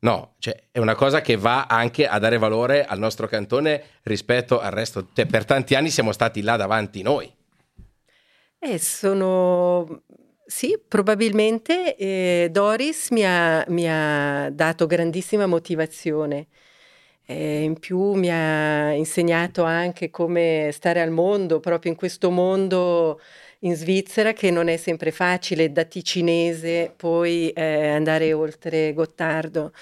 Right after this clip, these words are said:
Speaker 2: Lei parlava il tedesco, io l'ho imparato <laughs> velocemente per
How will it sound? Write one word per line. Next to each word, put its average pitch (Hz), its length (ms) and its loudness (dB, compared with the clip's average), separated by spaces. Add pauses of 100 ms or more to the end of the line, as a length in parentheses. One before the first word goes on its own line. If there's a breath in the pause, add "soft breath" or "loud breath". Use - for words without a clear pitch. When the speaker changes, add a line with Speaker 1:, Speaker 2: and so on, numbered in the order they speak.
(540 loud breath)
Speaker 2:
Lei 175 200 0
parlava 170 360 0
il 165 100 -2
tedesco, 180 560 0
io 160 180 2
l'ho 151 100 2
imparato 151 540 2
<laughs> - 0 -
velocemente 220 920 2
per 196 440 0